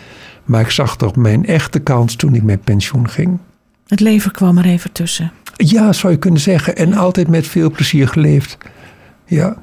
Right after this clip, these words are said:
Speaker 1: natuurlijk.
Speaker 2: Hoeveel kinderen heb je?
Speaker 1: We hebben twee kinderen.
Speaker 2: Oké. En
Speaker 1: Ja.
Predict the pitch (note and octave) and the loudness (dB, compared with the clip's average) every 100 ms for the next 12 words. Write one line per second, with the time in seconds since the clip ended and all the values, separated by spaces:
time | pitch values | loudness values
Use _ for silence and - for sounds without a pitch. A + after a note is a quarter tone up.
0 | - C3+ A#2+ D#3 C#3 G#2+ - - _ _ | -8 -4 -2 0 0 -2 -6 -16 _ _
1 | _ _ - A#3+ - - C#4+ C#4 D4 D#4+ | _ _ -4 -4 -4 -2 0 0 -2 -4
2 | F3 E3+ _ - C#3 D3+ D#3+ - D#3+ C#3+ | -6 -6 _ -4 0 0 0 0 0 2
3 | G#2 G2 F#2+ - - - C#4 D#4+ D#3+ F3 | 0 -2 -4 -10 -20 -6 -6 -4 -8 -10
4 | _ - G#3 - | _ -4 -2 0